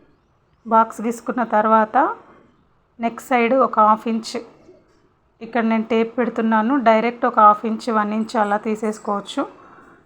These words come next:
హాఫ్ ఇంచ్ పెడితే డీప్ ఎక్కువ వస్తుంది, వన్ ఇంచ్ పెడితే డీప్ తక్కువ వస్తుంది. అలాగే ఆర్మ్ జాయింట్ దగ్గర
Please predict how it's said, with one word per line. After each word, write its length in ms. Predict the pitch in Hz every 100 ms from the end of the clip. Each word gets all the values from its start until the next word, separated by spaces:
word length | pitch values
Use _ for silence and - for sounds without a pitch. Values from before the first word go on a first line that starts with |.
| - 240
హాఫ్ 180 | 226 247
ఇంచ్ 120 | 233 -
పెడితే 340 | 226 233 233 294 277
డీప్ 200 | 247 240 226
ఎక్కువ 240 | 226 220
వస్తుంది, 340 | 220 247 226 302 302
వన్ 120 | 240 240
ఇంచ్ 140 | 233 226
పెడితే 200 | 226 285 247
డీప్ 160 | 247 247
తక్కువ 240 | 226 214 208
వస్తుంది. 360 | - 220 226 381 - _ _ _ _ _ _ _ _ _ _ _ _ - - 226
అలాగే 300 | 220 214 254 240
ఆర్మ్ 200 | 240 233
జాయింట్ 280 | 233 226 220 226
దగ్గర 180 | 233